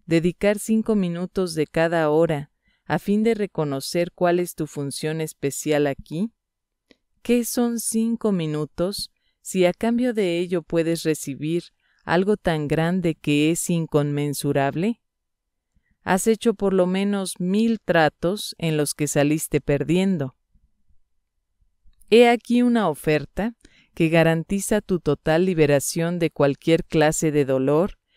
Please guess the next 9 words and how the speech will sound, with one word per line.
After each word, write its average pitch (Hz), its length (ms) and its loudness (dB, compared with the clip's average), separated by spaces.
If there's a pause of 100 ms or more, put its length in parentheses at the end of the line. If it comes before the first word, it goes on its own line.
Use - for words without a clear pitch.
(220)
y 175 160 0
una 233 260 4
dicha 220 360 -4
que 160 200 -2
no 160 240 -2
es 175 340 -2
de 147 220 2
este 147 280 -4
mundo. 165 560 -2